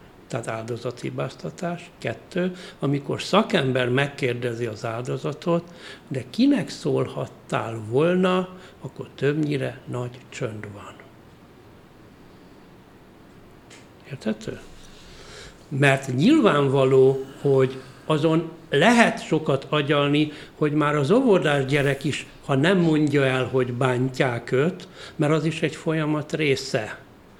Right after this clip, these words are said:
a tár-, akár a társai bántják. És most nem akarunk hosszan elmon-, elmenni, mert ha észrevesz az óvónő, akkor nem fogják bántani, mert a, de ha az óvónő ezt hagyja, meg nem, ebben most nem menjünk el a pedagógiai részében.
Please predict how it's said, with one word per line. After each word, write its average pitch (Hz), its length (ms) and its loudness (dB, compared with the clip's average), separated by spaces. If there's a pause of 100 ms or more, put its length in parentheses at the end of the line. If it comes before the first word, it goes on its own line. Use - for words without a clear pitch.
(160)
a 143 120 -4
tár-, 127 300 0
akár 147 240 -2
a 131 100 -2
társai 120 760 -4
bántják. 117 640 -12 (1500)
És - 140 -4
most - 160 -2
nem 156 140 6
akarunk 131 340 2
hosszan 131 340 -2
elmon-, 131 500 2 (180)
elmenni, 135 440 2
mert 131 260 0
ha 127 100 -4
észrevesz 135 500 0
az 113 160 -4
óvónő, 131 360 2
akkor 131 180 -2
nem 135 140 4
fogják 117 380 -2
bántani, 143 720 0 (320)
mert 127 300 -2
a, 123 200 -4 (120)
de 127 80 -2
ha 113 100 -2
az 117 120 -2
óvónő 131 460 2
ezt 110 140 -8
hagyja, 139 360 -2
meg 113 180 -4
nem, 135 160 0 (400)
ebben 120 160 -4
most 127 140 -6
nem 139 120 2
menjünk 123 280 0
el 120 160 0
a 120 60 0
pedagógiai 117 720 -6
részében. 120 520 -6